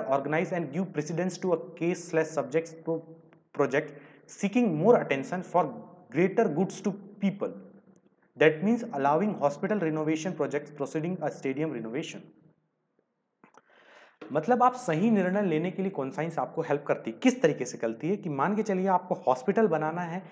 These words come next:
या स्टेड-, स्टेडियम का रि-, रिनोवेशन करना है। अगर आपके पास प्रोजेक्ट आया है जिसमें हज़ार,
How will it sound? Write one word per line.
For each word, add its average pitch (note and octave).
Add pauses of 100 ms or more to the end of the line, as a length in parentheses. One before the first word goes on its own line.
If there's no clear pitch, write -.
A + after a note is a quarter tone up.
(220)
या D#3+
स्टेड-, E3
स्टेडियम F3
का F3+
रि-, C#3
रिनोवेशन D#3
करना C#3
है। D3+
अगर C3+
आपके B2+
पास D#3
प्रोजेक्ट C#3
आया B2+
है E3
जिसमें D#3+ (220)
हज़ार, G3